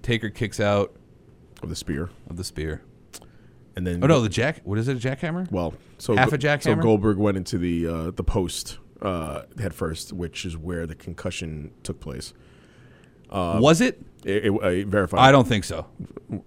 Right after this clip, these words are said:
Speaker 2: what do you mean? That he had a concussion before that?
Speaker 1: No, no, no, no, no, no, no.
Speaker 2: <laughs>
Speaker 1: I, I know that he got a concussion during the match.
Speaker 2: Yes.
Speaker 1: I think it was during the, uh,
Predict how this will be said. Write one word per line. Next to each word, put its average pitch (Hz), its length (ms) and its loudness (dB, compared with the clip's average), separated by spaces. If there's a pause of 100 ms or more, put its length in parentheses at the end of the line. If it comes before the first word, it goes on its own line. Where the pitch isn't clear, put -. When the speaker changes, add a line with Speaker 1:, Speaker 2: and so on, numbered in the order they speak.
Speaker 2:
what 98 120 -2
do 90 60 -2
you 82 60 -4
mean? 65 100 -10 (300)
That 98 120 2
he 98 60 4
had 113 140 6
a - 20 2
concussion 107 300 0
before 120 240 6
that? 220 240 6
Speaker 1:
No, 143 140 10
no, 143 120 8
no, 131 160 8
no, 123 100 8
no, 120 200 6
no, 110 100 4
no. 92 180 2 (140)
Speaker 2:
<laughs> - 140 -6
Speaker 1:
I, 143 320 10
I 127 140 6
know 135 200 10
that 147 120 4
he 127 140 4
got 117 160 4
a 120 40 4
concussion 101 420 -2
during 95 140 2
the 85 60 -2
match. 92 320 -6
Speaker 2:
Yes. 80 220 -2 (300)
Speaker 1:
I 135 140 8
think 127 180 2
it 123 40 2
was 110 180 4
during 107 340 4
the, 95 480 -2
uh, 87 360 0